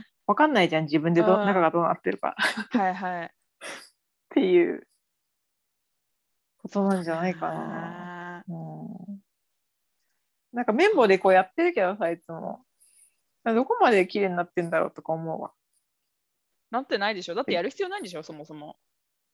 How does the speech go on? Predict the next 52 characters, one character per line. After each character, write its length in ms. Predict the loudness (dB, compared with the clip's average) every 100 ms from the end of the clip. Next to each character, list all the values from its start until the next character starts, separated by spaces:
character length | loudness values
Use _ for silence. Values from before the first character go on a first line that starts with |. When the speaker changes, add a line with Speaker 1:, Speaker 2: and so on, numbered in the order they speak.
| _ _ _
Speaker 1:
そ 100 | -2
う、 40 | 2
な 60 |
ん 20 |
か 80 | 4
私、 400 | 4 4 4 0 _ _ _
昔 340 | -2 2 4
耳 260 | 4 4 4
鼻 20 |
科 140 | 4 2
行 100 | 0
っ 20 |
た 100 | -6
時 240 | -4 -4 -4
に、 340 | -6 -6 -8
Speaker 2:
う 40 | -10
ん。 460 | -12 -12 -14 -16 _ _ _ _ -4
Speaker 1:
な 80 |
ん 40 | 0
か 60 |
耳 180 | 2 4
掃 180 | 6 6
除 100 | 6
っ 40 | 2
て 120 | 2
年 240 | 2 0
に 200 | 0 -2
一、 160 | -6 -4
二 120 | -2
回 140 | 2 4
や 40 |
れ 80 | 4
ば 80 | 2
い 20 |
い 20 |
ん 20 |
で 80 | 0
す 100 | 0
よ 60 | -2
っ 40 |
て 60 | -2
言 80 | -2
わ 60 | 0
れ 20 |
た 80 | -2
記 100 | -4
憶 160 | -2
あ 40 | -2
ん 60 |
だ 80 | -4
よ 60 |
ね。 60 | -12